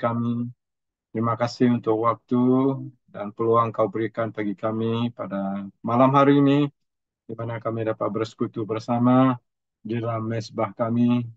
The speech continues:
eh, melalui Zoom ini, Bapa. Doakan semua, kiranya Engkau memberkati setiap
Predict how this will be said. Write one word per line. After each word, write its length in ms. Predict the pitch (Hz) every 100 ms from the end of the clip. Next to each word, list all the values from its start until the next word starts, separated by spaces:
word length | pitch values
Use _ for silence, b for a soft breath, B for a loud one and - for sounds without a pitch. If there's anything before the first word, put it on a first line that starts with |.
| _ _ 107
eh, 120 | 104
melalui 480 | 110 117 113 113 110
Zoom 400 | 98 127 120 113
ini, 160 | 113
Bapa. 560 | 104 104 - 117 131 135 - _
Doakan 560 | _ 110 107 - 110 110
semua, 560 | 117 113 117 120 120 117
kiranya 400 | 110 107 104 104
Engkau 160 | 107
memberkati 640 | 104 104 101 104 107 107 107
setiap 400 | - 101 107